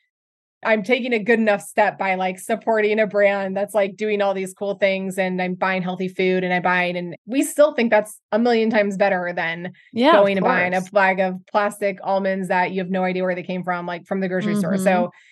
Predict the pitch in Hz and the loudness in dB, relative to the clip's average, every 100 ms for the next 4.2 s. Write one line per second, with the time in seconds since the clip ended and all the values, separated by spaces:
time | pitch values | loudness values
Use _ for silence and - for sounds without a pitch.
0 | _ _ 220 220 - 294 214 208 202 180 | _ _ -2 -2 2 2 4 4 4 2
1 | 180 170 - 190 185 175 190 190 175 165 | -2 -8 -8 -2 0 0 2 2 0 -2
2 | 185 269 269 185 185 196 320 - 190 208 | -2 2 2 0 -4 -4 -6 -8 -6 -4
3 | 208 220 190 156 196 185 208 226 - 110 | 2 2 2 -2 -4 -2 0 0 0 -6
4 | - - | -14 -18